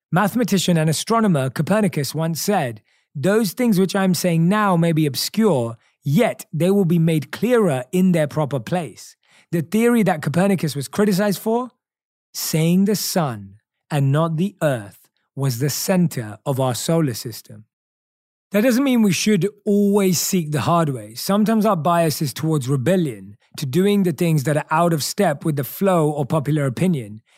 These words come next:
And so we may be inclined to think our intuition is telling us to go against the grain. Or our bias can be towards another popular misconception,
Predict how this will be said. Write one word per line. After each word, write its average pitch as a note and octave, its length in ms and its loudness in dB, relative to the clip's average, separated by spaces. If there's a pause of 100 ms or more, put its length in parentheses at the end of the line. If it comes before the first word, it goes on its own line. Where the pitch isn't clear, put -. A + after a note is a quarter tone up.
(120)
And D#3 140 -2
so F3+ 120 0
we F3+ 120 2
may F#3 180 2
be G#3 140 2
inclined D3+ 380 -2
to D3 60 -4
think E3 260 -2
our C#3+ 120 -4
intuition D#3+ 520 -2
is C3 120 -4
telling E3+ 300 0
us C#3+ 140 -4
to - 100 -6
go C3 180 -2
against B2 300 -6
the - 60 -8
grain. A#2+ 460 -6 (440)
Or B3 220 2
our A#3+ 100 4
bias F3+ 340 0
can F3+ 120 -2
be E3+ 100 2
towards D3+ 300 0
another E3+ 360 2
popular D3+ 380 -2
misconception, C#3+ 1000 -4